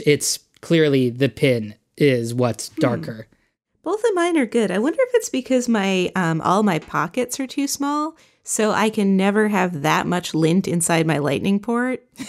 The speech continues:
Speaker 2: inside my
Speaker 1: <laughs>
Speaker 2: phone, you know? Like, what if it's, like, a lint problem or a cat hair problem, and I just don't have that as much 'cause I can't put my phone in my pocket?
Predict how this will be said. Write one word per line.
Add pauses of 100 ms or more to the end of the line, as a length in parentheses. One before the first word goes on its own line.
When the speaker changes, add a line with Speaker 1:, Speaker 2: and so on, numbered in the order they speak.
(120)
Speaker 2:
inside
my
Speaker 1:
<laughs>
Speaker 2:
phone,
you
know? (280)
Like,
what
if
it's,
like,
a
lint
problem
or
a
cat
hair
problem,
and
I
just
don't
have
that
as
much (280)
'cause
I
can't
put
my
phone
in
my
pocket?